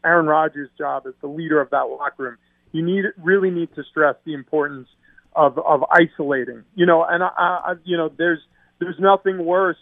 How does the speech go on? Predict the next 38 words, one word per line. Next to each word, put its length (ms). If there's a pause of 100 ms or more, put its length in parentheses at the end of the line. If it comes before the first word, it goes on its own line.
than 400 (500)
going 320
into 280
a 40
game 360
week 220
and 100
all 140
of 80
a 80
ha-, 260
all 240
of 80
a 20
sudden 220
having, 360 (120)
having 280
positive 520
tests 340
where 240 (380)
you're 120
trying 240
to 100
navigate 560
without 320
potentially 520
a 40 (100)
starting 360
tackle 420
or 260 (100)
starting 340
corner 560 (260)
or 140
what 180
have 280
you. 200 (120)
So 300 (340)
that's 260